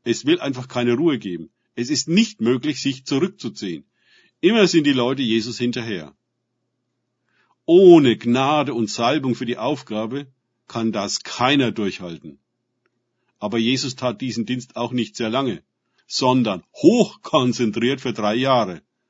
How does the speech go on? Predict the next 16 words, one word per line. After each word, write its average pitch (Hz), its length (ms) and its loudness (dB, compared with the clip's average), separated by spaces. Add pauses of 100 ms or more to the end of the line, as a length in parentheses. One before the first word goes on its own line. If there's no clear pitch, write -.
(880)
Da 123 160 -2
stellte 151 340 -2
sich 131 220 -4
die 127 100 -6
Frage 123 400 -4
nach 113 320 -4
Auszeit, 135 840 -4
Urlaub 127 640 -2 (540)
oder 120 260 0
Rentenbeiträgen 123 1000 0
nicht. - 460 2 (880)
Auch 92 240 -16
nicht 107 240 -6
nach 101 180 -10
dem 110 220 -6
Schabbatjahr. 90 680 -6